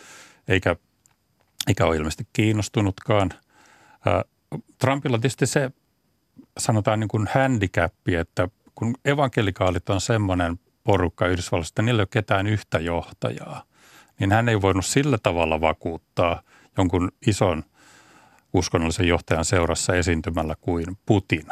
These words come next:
omaa kristillisyyttään. Mut sitten tähän, että miten muualla ortodoksissa maailmassa on suhtauduttu, niin, ää,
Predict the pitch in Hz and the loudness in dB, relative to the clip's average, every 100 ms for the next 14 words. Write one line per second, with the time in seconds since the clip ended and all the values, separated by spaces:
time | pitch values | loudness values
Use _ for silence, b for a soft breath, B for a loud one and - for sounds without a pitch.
0 | - 90 85 87 - 90 - - 98 95 | -4 -2 -2 -4 -2 -2 -2 -4 -4 -4
1 | 104 95 - 113 110 B B B 120 180 | -8 -10 -8 -6 -6 B B B 0 0
2 | - 156 160 143 135 - - 147 147 151 | 0 0 2 0 0 -4 -2 0 2 2
3 | 147 160 113 104 101 98 92 113 107 107 | 4 4 4 4 2 0 0 0 2 2
4 | 95 - 110 - 127 - 101 92 - 95 | 2 0 0 2 0 2 0 0 -2 0
5 | 95 98 - B B B B B B B | 2 0 -4 B B B B B B B
6 | B B 110 107 | B B 4 4